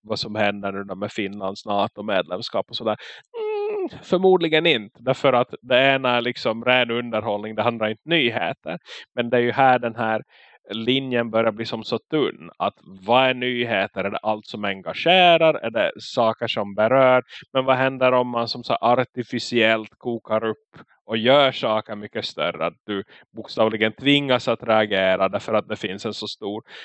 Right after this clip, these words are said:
social och medial push på att, liksom, att det här är nu det du ska fokusera på. Inte kriget,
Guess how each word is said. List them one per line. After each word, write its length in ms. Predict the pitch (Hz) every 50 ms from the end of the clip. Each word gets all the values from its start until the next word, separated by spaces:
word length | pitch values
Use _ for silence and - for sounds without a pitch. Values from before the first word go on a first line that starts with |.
| - -
social 720 | - - 120 - - 123 113 107 98 98 95 95 98 104 - _ _ -
och 100 | 107 107
medial 420 | 113 110 104 98 101 98 98 104 - _ -
push 420 | 139 139 - - - - - _
på 100 | - 98
att, 120 | 95 - _
liksom, 280 | 110 101 - - - 104
att 120 | 98 - -
det 80 | 98 98
här 300 | 104 117 110 104 95 -
är 100 | - 104
nu 220 | 107 107 104 101 98 _ _ _ _ _ _ -
det 100 | 107 104
du 120 | 104 107
ska 180 | 101 - - 104
fokusera 680 | - - 104 - 110 110 - 123 104 87 76 - -
på. 280 | - - - - - - _ _ _ _ _ _ _
Inte 360 | - 170 185 165 - _ - -
kriget, 480 | - 139 135 127 127 120 127 127 123